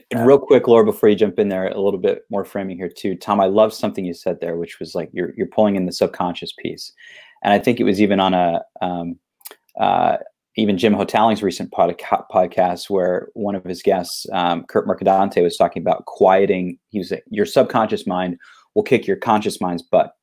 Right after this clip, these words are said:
Speaker 1: any day of the week,"
Speaker 2: <laughs>
Speaker 1: right? So what, what can you do to kind of quiet that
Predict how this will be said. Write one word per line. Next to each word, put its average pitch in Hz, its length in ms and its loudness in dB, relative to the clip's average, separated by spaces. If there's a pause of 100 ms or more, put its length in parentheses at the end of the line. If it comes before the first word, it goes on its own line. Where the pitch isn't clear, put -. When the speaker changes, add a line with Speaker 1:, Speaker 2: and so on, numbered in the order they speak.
Speaker 1:
any 95 160 -4
day 87 160 2
of - 60 -6
the - 60 -8
week," - 300 -8 (220)
Speaker 2:
<laughs> 135 300 -8
Speaker 1:
right? - 180 6
So 104 160 4
what, 113 340 6
what 123 240 4
can 123 180 0
you 117 140 2
do 95 560 0 (240)
to - 80 -6
kind 107 180 -2
of 87 120 -8
quiet 104 680 2
that 82 360 -6